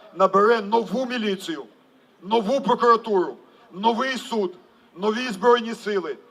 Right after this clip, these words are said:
поставить чиновників під контроль людей, зробить нову конкурентну економіку, де олігархи будуть лише крупними капіталістами, а не вирішителями цін і умов роботи, де буде доступною освіта і медицина, де зрештою кожен з нас буде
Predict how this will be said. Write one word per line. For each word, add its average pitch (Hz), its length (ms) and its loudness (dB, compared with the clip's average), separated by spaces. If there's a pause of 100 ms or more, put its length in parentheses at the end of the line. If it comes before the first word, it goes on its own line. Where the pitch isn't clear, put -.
(140)
поставить 240 520 0
чиновників 240 600 0
під 247 140 -10
контроль 233 360 4
людей, 190 420 -4 (360)
зробить 226 440 0
нову 233 420 -2
конкурентну 220 680 2
економіку, 220 560 0
де 208 120 4
олігархи 214 480 2
будуть 220 280 -6
лише 214 320 -6 (180)
крупними 226 400 -6
капіталістами, 220 800 -2
а 190 80 4
не 208 120 -2
вирішителями 214 680 -4
цін 190 280 -12 (380)
і 208 100 -8
умов 202 440 0
роботи, 175 460 -6 (460)
де 226 180 2
буде 233 260 0
доступною 233 760 -4
освіта 233 460 -6
і 226 60 -4
медицина, 208 580 -2 (360)
де 214 80 2
зрештою 233 540 2
кожен 220 340 4
з 160 80 -14
нас 233 220 4
буде 202 280 -2